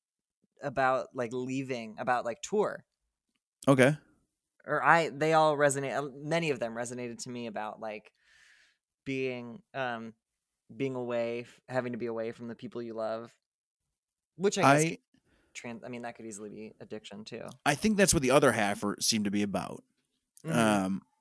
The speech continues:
Speaker 2: I think it's, like, halfway between being about tour and just about the time that happens too.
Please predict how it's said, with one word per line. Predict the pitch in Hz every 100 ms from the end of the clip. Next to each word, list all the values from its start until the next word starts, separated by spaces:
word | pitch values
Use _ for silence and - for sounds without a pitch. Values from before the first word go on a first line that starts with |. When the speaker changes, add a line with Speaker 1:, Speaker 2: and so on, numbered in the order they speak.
| _
Speaker 2:
I | 123 131
think | 160 160
it's, | 143 -
like, | 120 123 - - _ _ _ _ _ - -
halfway | 135 156 170 - 180 180 180
between | 139 151 - 160 156 131
being | 139 139
about | 135 135 131 -
tour | 131 135 135 135
and | 117 110
just | 113 - -
about | 110 113 101
the | 110
time | 104 - 117 117 117 110
that | 101 -
happens | - 117 123 165 180 185
too. | - 127 160